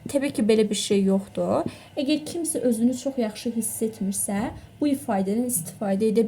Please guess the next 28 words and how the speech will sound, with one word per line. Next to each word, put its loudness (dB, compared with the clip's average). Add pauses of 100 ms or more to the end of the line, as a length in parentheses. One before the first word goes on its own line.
bilər. 0 (340)
Məsələn, 2
deyirəm -2
ki, -4
"I'm 0
feeling 2 (100)
under 4
the 2
weather." 4
Yəni, 2
mən 0
özümü 0
çox -4
da 0
yaxşı -2
hiss 2
etmirəm -4
də, 4
yəni 0 (280)
modumda 4
hiss 0
etmirəm. 0 (440)
Bu 0
şəkildə 0 (320)
bu 4
ifadədən 2 (100)
istifadə -2
edə -2